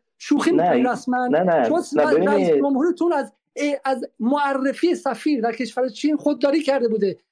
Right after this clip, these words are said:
Speaker 1: کم مونده بود روابط رو قطع کنه. شما یعنی چی؟ ما یعنی کی؟ جمهوری
Speaker 2: نه، این
Speaker 1: اسلامی
Speaker 2: نکته
Speaker 1: یعنی چی؟ جمهوری اسلامی
Speaker 2: نه.
Speaker 1: نود درصدش غربگرا. شوخی می‌کنید شما؟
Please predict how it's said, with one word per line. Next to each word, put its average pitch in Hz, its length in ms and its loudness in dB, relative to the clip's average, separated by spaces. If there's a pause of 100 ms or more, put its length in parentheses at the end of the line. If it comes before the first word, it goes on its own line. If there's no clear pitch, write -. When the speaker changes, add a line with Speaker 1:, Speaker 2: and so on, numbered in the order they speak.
(120)
Speaker 1:
کم 330 200 0
مونده 302 180 0
بود 302 120 0
روابط 285 300 -2
رو 330 120 -2
قطع 320 280 -2
کنه. 214 300 -4
شما 311 260 0
یعنی 320 200 0
چی؟ 294 260 -2
ما 269 200 0
یعنی 302 220 0
کی؟ 285 380 -4 (380)
جمهوری 277 280 0
Speaker 2:
نه، 262 60 -2
این 285 140 2
Speaker 1:
اسلامی 208 80 4
Speaker 2:
نکته 330 120 0
Speaker 1:
یعنی 302 100 0
چی؟ 294 360 -2 (200)
جمهوری 294 220 2
اسلامی 302 200 0
Speaker 2:
نه. 294 160 2
Speaker 1:
نود 330 120 0
درصدش 302 400 -4
غربگرا. 254 520 -4
شوخی 285 380 -2
می‌کنید 226 340 -4
شما؟ 240 360 -6